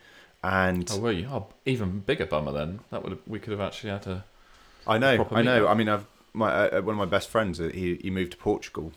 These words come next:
Speaker 1: last year, and, um, I was looking forward to going to WordCamp and meeting up with him and making, like, you know, a few days out of it.
Speaker 2: Oh,
Speaker 1: Um,
Speaker 2: yeah.
Speaker 1: you know, po-, uh, possibly, you know, but it, it, nothing really came up because there was no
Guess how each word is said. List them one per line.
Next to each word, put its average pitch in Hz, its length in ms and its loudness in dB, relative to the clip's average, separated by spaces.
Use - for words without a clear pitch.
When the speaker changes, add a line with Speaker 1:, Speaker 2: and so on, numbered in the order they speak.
Speaker 1:
last 87 340 0
year, 87 380 -4
and, 85 460 -6
um, 85 360 0
I 87 100 0
was 90 180 -2
looking 92 220 -6
forward 87 200 -4
to - 80 -10
going 90 200 -4
to 85 240 -4
WordCamp 87 580 -6
and 85 340 -6
meeting 85 180 -8
up 76 80 -8
with - 120 -20
him 85 200 -4
and 82 80 -8
making, 85 280 -8
like, 85 120 -10
you 92 80 -10
know, 85 100 -8
a 78 40 -8
few 92 180 -6
days 90 260 -2
out 80 180 -4
of - 80 -10
it. 80 200 -4
Speaker 2:
Oh, 87 340 0
Speaker 1:
Um, 80 180 -4
Speaker 2:
yeah. 95 180 -6
Speaker 1:
you 98 100 -4
know, 80 160 -2
po-, 98 160 -6
uh, 82 240 2
possibly, 82 600 -6
you 95 120 -10
know, 80 140 -6
but 87 200 -4
it, 92 200 -8
it, - 120 -8
nothing 95 360 -4
really 90 200 0
came 92 240 -4
up 98 120 -4
because 95 160 -12
there 92 80 -2
was 87 160 -8
no 92 360 -2